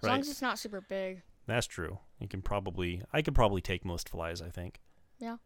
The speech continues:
Speaker 1: Yeah?
Speaker 2: Well, we'll hope so.
Speaker 1: I hope so, too. <laughs> All right.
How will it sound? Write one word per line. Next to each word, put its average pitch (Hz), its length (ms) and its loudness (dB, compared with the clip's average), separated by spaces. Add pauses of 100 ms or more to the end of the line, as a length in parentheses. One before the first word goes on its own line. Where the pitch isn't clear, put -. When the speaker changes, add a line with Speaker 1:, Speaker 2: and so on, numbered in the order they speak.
(200)
Speaker 1:
Yeah? 104 180 -4 (120)
Speaker 2:
Well, 202 200 -6 (120)
we'll 190 120 -10
hope - 240 -6
so. - 300 -12
Speaker 1:
I 107 80 2
hope 95 200 -2
so, 90 160 -4
too. 110 240 -8 (360)
<laughs> - 720 2
All 117 100 2
right. 104 260 6